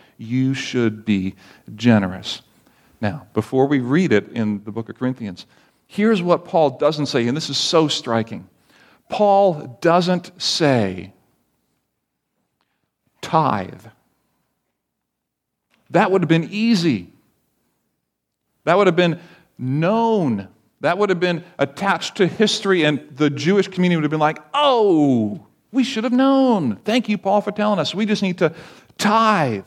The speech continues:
We need to give ten percent." That's an easy thing to communicate. It's, it kinda shocking because Paul is steeped in Pharisaic tradition. He's steeped in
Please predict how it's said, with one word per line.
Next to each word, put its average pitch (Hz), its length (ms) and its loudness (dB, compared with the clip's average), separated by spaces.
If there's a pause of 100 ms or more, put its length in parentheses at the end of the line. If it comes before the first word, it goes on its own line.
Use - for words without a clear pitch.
(160)
We 165 80 -2
need 220 140 2
to 180 60 -2
give 233 260 0
ten 175 200 0
percent." 113 420 -6 (720)
That's 214 240 0
an 202 200 -2
easy 233 480 2
thing 180 300 0
to 127 80 -2
communicate. 196 640 -4 (1500)
It's, 175 200 0
it 170 220 0
kinda 220 280 2
shocking 175 600 0
because 160 280 2
Paul 196 440 0
is 139 160 0
steeped - 760 -2
in 151 200 0
Pharisaic 190 1160 0
tradition. 143 640 -2 (200)
He's 147 160 -2
steeped - 500 -2
in 165 280 0